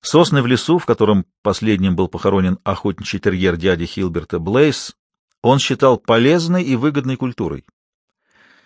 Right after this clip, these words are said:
Обратив внимание на мебель, которой был обставлен Уэвис Холл,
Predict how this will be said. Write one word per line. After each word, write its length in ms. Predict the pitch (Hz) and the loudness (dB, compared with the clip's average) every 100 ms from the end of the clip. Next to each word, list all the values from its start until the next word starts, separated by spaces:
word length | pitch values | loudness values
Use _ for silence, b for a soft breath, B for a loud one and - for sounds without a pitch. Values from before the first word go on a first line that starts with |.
| b b b | b b b
Обратив 420 | 90 104 120 131 113 | 0 2 2 0 2
внимание 380 | 135 127 117 | 4 6 6
на 140 | 117 123 | 6 4
мебель, 340 | 151 156 104 | 2 0 -2
которой 280 | 87 104 95 | -2 0 0
был 120 | 98 | 0
обставлен 480 | 101 - 101 90 92 | 0 0 0 0 0
Уэвис 340 | 104 87 92 - | 0 0 -2 -4
Холл, 280 | 92 73 | -4 -4